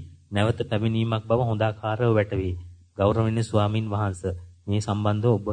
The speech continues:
වහන්සේගේ උපදේශනය ඉතා ගෞරවයෙන් නමස්කාර පූර්වකව අපේක්ෂා කරමි.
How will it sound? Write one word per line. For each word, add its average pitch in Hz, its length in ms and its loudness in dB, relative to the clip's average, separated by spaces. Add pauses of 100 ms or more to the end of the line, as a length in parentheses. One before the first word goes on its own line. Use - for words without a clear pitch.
වහන්සේගේ 104 640 -2
උපදේශනය 107 640 0 (420)
ඉතා 110 300 -2
ගෞරවයෙන් 104 640 4 (360)
නමස්කාර 104 600 -4
පූර්වකව 104 580 2
අපේක්ෂා 104 560 -2
කරමි. 95 360 -4